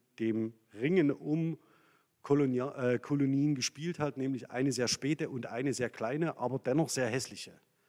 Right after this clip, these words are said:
Also das heißt, dass man eigentlich vom,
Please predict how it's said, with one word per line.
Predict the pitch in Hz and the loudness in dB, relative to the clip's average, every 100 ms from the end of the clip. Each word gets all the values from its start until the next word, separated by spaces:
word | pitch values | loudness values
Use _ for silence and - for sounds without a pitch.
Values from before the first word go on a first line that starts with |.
| _ _ - _ | _ _ -20 _
Also | 120 127 | 2 2
das | 135 - | 2 2
heißt, | 117 127 143 - | 4 4 4 2
dass | 135 131 | -2 0
man | 131 135 - - - _ - | 0 0 -6 -20 -20 _ -2
eigentlich | 123 143 135 - | 0 2 0 2
vom, | 131 127 123 | 4 4 4